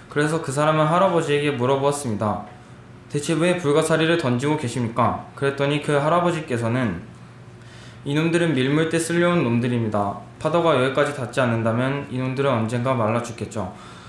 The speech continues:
그래서 다시 바다로 던지고 있는 것입니다." 다시 그 사람이 물어봤습니다. "하지만 이 해변은 수십 킬로미터까지 이어져 있고 그런 불가사리들은 수도 없이 많습니다.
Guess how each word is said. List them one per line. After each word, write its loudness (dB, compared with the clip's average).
그래서 0
다시 -4
바다로 0
던지고 0
있는 0
것입니다." -4
다시 -2
그 -2
사람이 2
물어봤습니다. 0
"하지만 2
이 2
해변은 2
수십 -6
킬로미터까지 -2
이어져 0
있고 -4
그런 0
불가사리들은 0
수도 0
없이 -2
많습니다. -2